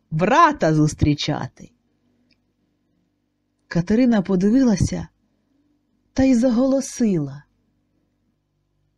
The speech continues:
"Це не брат мій, це мій милий! Я тебе дурила, одурила".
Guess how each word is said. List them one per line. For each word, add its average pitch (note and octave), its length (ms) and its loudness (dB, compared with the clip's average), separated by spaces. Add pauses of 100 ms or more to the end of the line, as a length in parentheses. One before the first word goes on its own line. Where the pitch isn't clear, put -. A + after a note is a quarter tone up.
(400)
"Це F#4+ 260 -4
не G4 200 -2
брат F#4 560 0
мій, E4 600 2 (540)
це C4 280 -4
мій E4 300 4
милий! F4+ 1040 4 (1600)
Я C#4 260 -2
тебе A#3 460 -2
дурила, E3 800 -6 (4000)
одурила". D#3+ 1200 -6